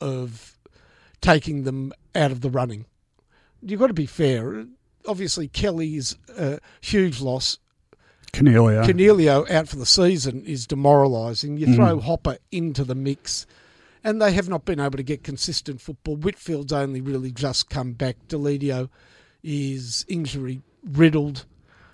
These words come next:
Speaker 1: They've got a lot of players that they've had to do without throughout the season.
Speaker 2: Yeah, but so have plenty of others.
Speaker 1: I
Speaker 2: I
Speaker 1: understand
Speaker 2: mean,
Speaker 1: that.
Speaker 2: so have Richmond, so have Collingwood. Uh, Essendon have more recently. I mean, it's, it's just a fact of football life, and it's, it's not necessarily even having the best twenty-two anymore. It's having the best list.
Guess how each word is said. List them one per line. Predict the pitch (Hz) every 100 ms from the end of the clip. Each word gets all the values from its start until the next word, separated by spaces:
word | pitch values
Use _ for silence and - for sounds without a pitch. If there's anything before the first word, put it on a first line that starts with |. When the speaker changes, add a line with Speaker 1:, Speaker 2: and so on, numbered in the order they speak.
| _ _ _
Speaker 1:
They've | 196 180
got | 262
a |
lot | 175 175
of | 147
players | - 190 202 139 127
that | -
they've | - 151
had | 165 -
to | 139
do | 117 165
without | 160 143 156 160 -
throughout | - 156 143 143
the | - 123
season. | - 165 170 123
Speaker 2:
Yeah, | 220 202
but | 190 190
so | - 233 190
have |
plenty | - 131 110
of | 101
others. | 107 120 127
Speaker 1:
I | 127
Speaker 2:
I | 247
Speaker 1:
understand | 147 151 147
Speaker 2:
mean, | 151
Speaker 1:
that. | 143 -
Speaker 2:
so | 202
have | 180 117
Richmond, | 123 - 131 131 120
so | -
have | 143 101
Collingwood. | - 110 117 113 113 107 - -
Uh, | 110 104
Essendon | 92 123 123 131 110 104
have | 110 101
more | 113 113 104 98 98
recently. | 123 117 127 - 117 87 107 123
I |
mean, | 143 160
it's, | 170 -
it's | 180 180
just | - 208 208
a |
fact | - 135 120 -
of | 110
football | 107 - 127 - 117 107
life, | 135 160 - -
and | 131
it's, | 127 - -
it's | - 143 -
not | 190 202
necessarily | 131 131 - 123 131 117 120 113
even | 110
having | 107 120 117
the | 113
best | 117 117
twenty-two | - 120 107 - 139
anymore. | 160 107 110
It's | 127
having | - 151 127
the | 101
best | 101 104 -
list. | 113 160 - -